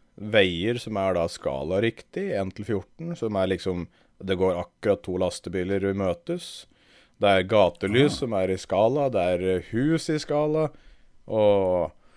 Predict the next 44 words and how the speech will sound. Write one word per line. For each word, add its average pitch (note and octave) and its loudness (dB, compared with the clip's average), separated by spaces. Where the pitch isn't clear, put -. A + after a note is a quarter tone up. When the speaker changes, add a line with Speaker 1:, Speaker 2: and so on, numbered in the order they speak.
Speaker 1:
vi A2 0
kjører G2 4
jo C3+ 4
grus A2 -2
da, F3+ 2
til D3+ -4
den C#3+ -4
store, G#2 0
eller G#2 0
gullmedaljen. G2+ 0
Det, E3 0
jeg C3 0
tror G2 0
det C3+ 2
er - -6
femogtredve G#2 0
tonn G2+ -2
med A2 0
grus G2 -2
inni F#2 -2
lokalet E2+ -4
der, B2+ 2
som D3 -6
vi B2+ -2
driver F#2+ -2
og F#2+ -2
flytter F2+ -6
hit F#2 -4
og F#2 -4
dit F2+ -6
og F2+ -2
koser F#2+ -4
oss F#2+ -6
med. A#3 -4
Speaker 2:
<laughs> - -2
Nice. - -4
Speaker 1:
Så C3+ 2
det A#2+ 8
er B2+ 8
jo A2 4
Speaker 2:
Ja, D3+ 2
så F#3 -2
det E3 4
er, C#3 -8